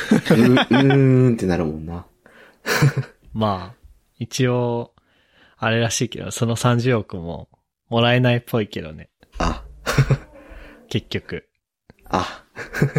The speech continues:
Speaker 1: <laughs> 一番良くない結末だな、それ。
Speaker 2: だからやっぱりちまちま働くしか。
Speaker 1: 働くしかないんだな。
Speaker 2: ないっぽいっすね。
Speaker 1: はあ。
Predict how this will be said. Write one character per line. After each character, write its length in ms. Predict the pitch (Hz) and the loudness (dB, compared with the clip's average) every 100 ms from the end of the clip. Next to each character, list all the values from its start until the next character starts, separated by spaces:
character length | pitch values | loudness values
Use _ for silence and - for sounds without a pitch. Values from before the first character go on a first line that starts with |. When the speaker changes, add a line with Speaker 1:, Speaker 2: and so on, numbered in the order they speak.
| 139 _ | -4 _
Speaker 1:
<laughs> 800 | _ - - - - _ - - | _ -20 -18 -18 -20 _ -20 -10
一 220 | - - | -2 0
番 420 | 120 117 120 120 _ _ _ - - _ - | 2 0 -2 -6 _ _ _ -20 -20 _ -8
良 160 | - 117 | -2 0
く 100 | - | 2
な 120 | 101 | 2
い 60 | 90 | 0
結 320 | - - 80 | -2 -2 -2
末 160 | 76 78 | -4 -6
だ 60 | 78 | -8
な、 140 | 80 | -10
そ 120 | - | -12
れ。 60 | - 117 - _ | -14 -16 -20 _
Speaker 2:
だ 80 | - | -14
か 140 | - 101 | -8 -6
ら 80 | |
や 80 | 92 | -6
っ 40 | 92 | -8
ぱ 180 | - | -6
り 80 | 101 | -6
ち 180 | - 120 | -4 -4
ま 120 | 113 | -4
ち 160 | - 95 | -4 -10
ま 180 | 85 - _ _ | -12 -16 _ _
働 500 | _ - - 104 98 | _ -14 -8 -8 -8
く 120 | - | -8
し 120 | - | -8
か。 180 | - 110 _ | -8 -10 _
Speaker 1:
働 340 | - - 80 78 | -12 -6 -4 -4
く 80 | |
し 80 | - | -6
か 120 | - 87 | -4 -4
な 120 | 82 | -6
い 80 | 90 | -8
ん 80 | |
だ 140 | 101 90 | -8 -8
な。 440 | 80 82 87 - - - | -8 -14 -16 -16 -18 -8
Speaker 2:
な 100 | 113 | -6
い 40 | |
っ 20 | 104 | -6
ぽ 140 | - 120 | -2 -2
い 20 | |
っ 40 | |
す 160 | 107 - | -2 -8
ね。 160 | 92 - | -12 -12
Speaker 1:
は 440 | - 82 - | -10 -10 -10
あ。 20 | - | -12